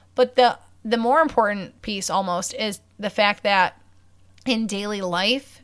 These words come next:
you need to focus on not bearing down. So you might be super bearing down on your pelvic floor when you pick up a heavy box or when you work out, or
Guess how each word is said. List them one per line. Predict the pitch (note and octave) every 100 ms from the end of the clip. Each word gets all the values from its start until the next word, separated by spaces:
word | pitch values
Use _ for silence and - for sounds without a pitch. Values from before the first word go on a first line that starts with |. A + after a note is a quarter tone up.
| _
you | - A3
need | G#3+ G#3
to | -
focus | G#3 G#3 G#3 G3+
on | F#3
not | F3+ F#3
bearing | F3+ E3+ E3+ F#3+
down. | E3 D3 - - -
So | - A3
you | G#3+ G#3
might | B3+ D#4+
be | D#4
super | C4 - A#3 A#3
bearing | G#3 G3 G3 G3+
down | F#3+ G3
on | F#3+
your |
pelvic | F#3 G3 F#3+ F3+
floor | - G#3 F#3 F3+ F3+ - - - -
when | G3 F#3+ F#3+
you |
pick | F3+ G3+ -
up | G#3
a |
heavy | A3+ B3 C4+
box | F4 C4+ G3+ - - -
or | F#3+ F#3+
when | G3 G#3 A#3
you | A#3+
work | A3+ A3+ C4
out, | C4+ A3+ G3+ - -
or | G#3+ G#3 G3